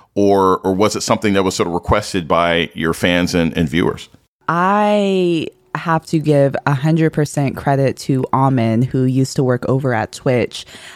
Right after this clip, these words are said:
Speaker 2: Uh, he actually approached me, and this was actually his idea and his vision. And he took a complete chance on me. Uh, This Is Dope was my first time hosting anything, like,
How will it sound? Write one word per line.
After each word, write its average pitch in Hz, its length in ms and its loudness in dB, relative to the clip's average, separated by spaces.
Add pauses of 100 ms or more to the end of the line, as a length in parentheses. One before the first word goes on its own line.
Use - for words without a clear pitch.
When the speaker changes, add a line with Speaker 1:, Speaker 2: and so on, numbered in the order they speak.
Speaker 2:
Uh, 151 200 2
he 175 220 2
actually 147 420 0
approached 147 520 -2
me, 127 380 0
and 131 460 0
this 147 240 0
was 151 220 0
actually 135 400 -2
his 127 260 -2
idea 131 640 0
and 139 160 -2
his 139 240 -4
vision. 156 600 0 (380)
And 156 340 2
he 190 220 0
took 214 400 -2
a 165 140 2
complete 170 480 -2
chance 151 400 -2
on 135 160 0
me. 117 320 0
Uh, 131 240 2
This 151 240 0
Is 185 120 -2
Dope 151 300 0
was 156 160 2
my 139 200 0
first 143 340 -2
time 143 180 2
hosting 139 560 -2 (160)
anything, 139 640 -2 (460)
like, 123 260 0